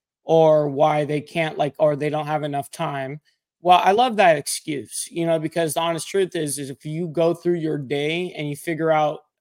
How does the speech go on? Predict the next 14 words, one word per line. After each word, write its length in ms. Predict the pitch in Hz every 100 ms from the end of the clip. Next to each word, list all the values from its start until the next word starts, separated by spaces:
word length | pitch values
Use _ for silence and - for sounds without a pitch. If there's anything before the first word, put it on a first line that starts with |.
| _
how 160 | - 165
much 380 | 165 165 - - 160
time 340 | - 160 156 160
you're 200 | 156 -
actually 440 | 151 156 - 160
spending 720 | 143 - - 151 156 170 185 180 _ _ -
on 460 | 160 160 151 147 143 _ _ -
productive 580 | 170 147 170 170 180 -
things 480 | 185 180 180 175
and 340 | - 156 147 135
things 280 | 160 156 143
that 180 | 147 143
are 160 | 143
just 440 | 139 147 143 -